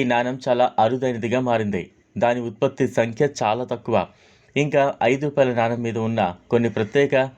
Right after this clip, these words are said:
అంకితముల వల్ల దీని విలువ చాలా ఎక్కువగా పెరిగింది. ఇది గుర్తించడానికి చాలా ముఖ్యమైన లక్షణాలు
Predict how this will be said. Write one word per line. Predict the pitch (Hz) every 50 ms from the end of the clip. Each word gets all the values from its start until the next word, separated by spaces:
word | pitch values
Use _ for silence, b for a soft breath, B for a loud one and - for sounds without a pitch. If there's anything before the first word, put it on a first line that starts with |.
| b b b b b b b _ _ _ _ - 127
అంకితముల | 139 139 143 147 143 - 127 120 120 120 117 101 110
వల్ల | 104 101 101 120 156 170 - _ _ - 104
దీని | 113 135 135 127 110 98
విలువ | 110 107 120 120 147 147 147 -
చాలా | - 117 110 123 127 135 127
ఎక్కువగా | 107 - 123 117 120 110 107
పెరిగింది. | 110 104 104 107 98 95 87 - b b b b b b b b b b _ 143
ఇది | 143 160 135
గుర్తించడానికి | 143 139 - 175 165 165 - 151 143 135 131 131 143 143 143
చాలా | 147 131 127 120
ముఖ్యమైన | 120 113 - 131 131 127 120 117 113
లక్షణాలు | 110 - - 127 120 113 110